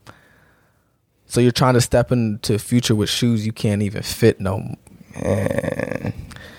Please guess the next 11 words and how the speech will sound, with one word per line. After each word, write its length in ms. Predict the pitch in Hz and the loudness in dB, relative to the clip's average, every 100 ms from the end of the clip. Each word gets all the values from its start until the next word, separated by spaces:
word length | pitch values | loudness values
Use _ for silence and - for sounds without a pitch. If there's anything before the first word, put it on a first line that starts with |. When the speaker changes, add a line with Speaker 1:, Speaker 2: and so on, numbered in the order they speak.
| - - - _ | -20 -20 -20 _
Speaker 1:
you 100 | - 104 | -8 0
can't 180 | 135 | 2
even 180 | 120 101 | 2 0
fit 260 | - 123 107 | 0 2 2
no 120 | 98 | 2
more. 240 | 98 101 104 | 0 -2 -2
Speaker 2:
Man. 580 | 101 98 - - - - _ _ _ _ _ _ _ _ _ | -4 -6 -10 -10 -10 -14 _ _ _ _ _ _ _ _ _
Speaker 1:
Even 300 | - 139 151 | -2 0 2
your, 200 | 110 135 - | 2 0 0
your 280 | 127 135 | 0 2
atti-, 380 | 113 - - 104 | 0 -2 -2 -4